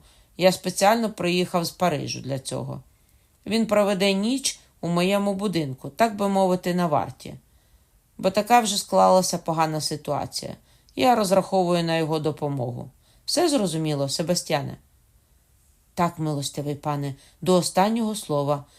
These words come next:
Майте надію, я все виконую найкращим чином». З цими словами Себастьян пішов,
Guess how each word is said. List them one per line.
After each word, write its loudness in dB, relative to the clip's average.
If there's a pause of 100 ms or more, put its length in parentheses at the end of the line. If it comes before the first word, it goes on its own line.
(180)
Майте 2
надію, 0
я -2
все 0
виконую -2 (260)
найкращим -4
чином». -4 (1120)
З -16
цими -6
словами -4 (220)
Себастьян -8
пішов, -6